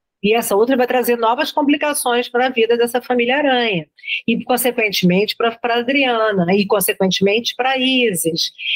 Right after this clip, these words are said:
Então, assim, são portas mesmo que vão se abrindo, que, como a Lê falou, não estavam previstas na história original, porque a história original para antes do conflito, né?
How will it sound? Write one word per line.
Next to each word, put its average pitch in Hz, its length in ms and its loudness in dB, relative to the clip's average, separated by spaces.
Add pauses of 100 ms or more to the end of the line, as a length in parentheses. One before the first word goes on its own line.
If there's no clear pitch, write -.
(120)
Então, 294 260 0
assim, 349 300 0
são 339 240 -4
portas 277 600 0
mesmo 247 460 0
que 254 140 -4
vão 262 240 0
se - 120 -2
abrindo, 269 680 0 (340)
que, - 220 -12
como 220 180 0
a 220 60 2
Lê 220 160 2
falou, 220 240 2
não 240 180 0
estavam 247 320 -2
previstas 240 540 0
na 233 140 0
história 220 260 0
original, 208 380 0
porque 254 120 -4
a - 20 2
história 233 260 0
original 214 360 0
para 247 440 0 (260)
antes 339 340 0
do 269 120 2
conflito, 269 640 -2 (280)
né? 247 240 0